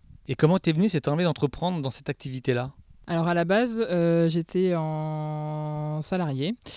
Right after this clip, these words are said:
Speaker 2: euh, et il se trouve que, euh, j'étais dans une activité assez dépendante, euh, de, de l'événementiel. Donc pendant le covid,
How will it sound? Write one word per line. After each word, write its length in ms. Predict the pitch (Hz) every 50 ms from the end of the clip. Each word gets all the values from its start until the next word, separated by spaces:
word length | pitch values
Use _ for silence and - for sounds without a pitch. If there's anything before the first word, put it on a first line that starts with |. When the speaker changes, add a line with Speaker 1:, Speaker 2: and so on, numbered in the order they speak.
| - - _ _ - 220
Speaker 2:
euh, 440 | 165 156 151 151 151 151 151 151 151
et 100 | 151 156
il 80 | 151
se 100 | - 170
trouve 400 | 151 - - - 214 214 208 -
que, 120 | - - 165
euh, 380 | 165 175 180 170 151 151 147 147
j'étais 180 | 151 - 165
dans 100 | 160 156
une 160 | 147 151 151
activité 540 | 147 147 - - - 143 143 - - 180 180
assez 220 | 147 143 - 160 151
dépendante, 640 | 156 151 - 151 156 156 156 165 170 170 - -
euh, 440 | 135 139 143 143 139 139 139 143 143
de, 340 | 139 139 139 135 135 135 131
de 120 | 131 139
l'événementiel. 760 | 139 139 135 151 151 143 135 127 - - 156 180 190 175 147
Donc 280 | 135 135 147 165 - -
pendant 280 | - 143 143 139 143
le 140 | 143 143 139
covid, 480 | - - 139 131 135 147 180 180 160